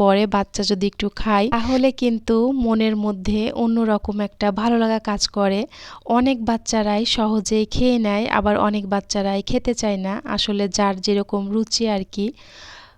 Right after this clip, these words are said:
খাওয়ার পরে বেশ কিছুক্ষণ ধরে ও কার্টুন দেখে, এদিক ওদিকে খেলাধুলা করে। তারপরে সাড়ে এগারোটা থেকে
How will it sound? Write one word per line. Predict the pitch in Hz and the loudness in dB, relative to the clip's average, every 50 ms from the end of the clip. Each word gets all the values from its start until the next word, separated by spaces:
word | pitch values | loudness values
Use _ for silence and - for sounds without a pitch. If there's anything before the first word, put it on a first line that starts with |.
| _ - - _ | _ -20 -16 _
খাওয়ার | - - 247 247 254 262 262 - - 247 | -2 4 6 6 6 6 4 2 2 4
পরে | 240 226 220 220 233 240 220 233 | 4 6 6 4 2 2 4 4
বেশ | 233 240 - - - | 4 4 4 0 -2
কিছুক্ষণ | - 220 - - 226 - - 226 214 202 220 | -4 -4 -4 -4 -4 -4 -2 -4 -2 0 0
ধরে | 214 214 208 208 208 214 - | 2 2 2 2 2 2 0
ও | 220 208 - | -2 0 2
কার্টুন | 214 208 208 - 220 214 208 202 208 | 2 2 2 0 -2 -2 0 0 -2
দেখে, | 196 - - - 208 208 208 220 - - | -2 -2 -2 -2 0 0 0 0 0 -2
এদিক | 220 196 214 208 - 214 | 0 0 -2 0 0 -2
ওদিকে | 202 185 202 - - 208 208 208 - - | -2 -2 -4 -4 -2 -2 -2 0 2 2
খেলাধুলা | 233 226 220 220 208 226 220 220 220 214 - - | 2 4 2 2 2 2 2 2 0 0 0 2
করে। | 202 196 190 196 208 233 - | 2 4 4 4 2 2 2
তারপরে | 226 214 208 - - 208 202 202 240 247 - | 2 2 2 0 0 2 2 4 2 0 0
সাড়ে | - 220 208 202 202 202 | 0 0 0 2 2 0
এগারোটা | 196 196 196 196 196 190 - 202 - - | 2 2 2 0 0 0 -2 -4 -4 -2
থেকে | 208 196 190 - 214 | -4 -4 -2 -2 -4